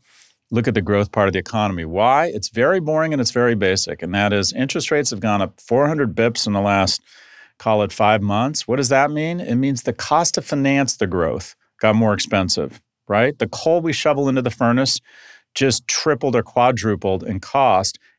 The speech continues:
and, and the steam it produces to push the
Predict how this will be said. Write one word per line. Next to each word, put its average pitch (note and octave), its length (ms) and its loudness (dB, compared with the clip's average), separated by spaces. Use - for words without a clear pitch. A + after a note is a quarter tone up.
and, D3+ 540 2
and F#3 260 0
the A#2+ 60 2
steam A#3 380 0
it D#3 100 -2
produces A#2 600 0
to - 100 -6
push - 280 -2
the A2 100 -6